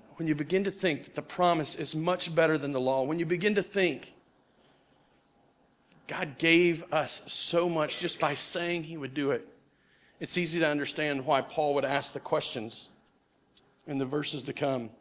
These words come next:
Verse nineteen, he says, "Why then the law?" Why then the law? And he says, "It was added because of transgressions until the offspring should come to whom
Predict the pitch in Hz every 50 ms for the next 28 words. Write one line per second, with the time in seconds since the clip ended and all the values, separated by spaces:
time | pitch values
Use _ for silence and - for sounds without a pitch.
0 | _ _ _ _ _ _ _ _ _ _ _ _ _ _ _ _ _ _ _ _
1 | _ _ - - - 165 170 160 - 175 165 156 151 - - 165 160 160 139 -
2 | - 151 135 131 120 - - - - - - - - _ _ _ _ _ _ _
3 | _ _ _ _ _ _ _ _ _ _ _ - 147 151 160 165 160 151 160 156
4 | 151 147 147 143 143 - - _ _ _ _ _ _ - 151 139 131 127 117 101
5 | 101 - - - - - _ _ _ _ _ _ _ _ _ _ _ _ _ _
6 | _ _ _ _ _ _ _ _ _ _ _ _ _ _ _ _ _ _ - 190
7 | 202 220 170 165 165 160 147 147 147 147 143 131 120 117 117 - - _ _ _
8 | _ _ _ _ _ _ _ _ _ _ _ _ _ _ - 175 190 - 240 202
9 | 185 214 233 247 233 214 - - 190 226 240 240 208 190 208 - 240 202 220 -
10 | - 220 214 202 190 - - - 208 214 202 - - 185 156 147 135 139 - 175
11 | - - 214 185 - - 180 190 220 220 - - - 208 196 185 - - 180 147
12 | - - - 208 214 220 220 214 - 190 160 - - 202 208 208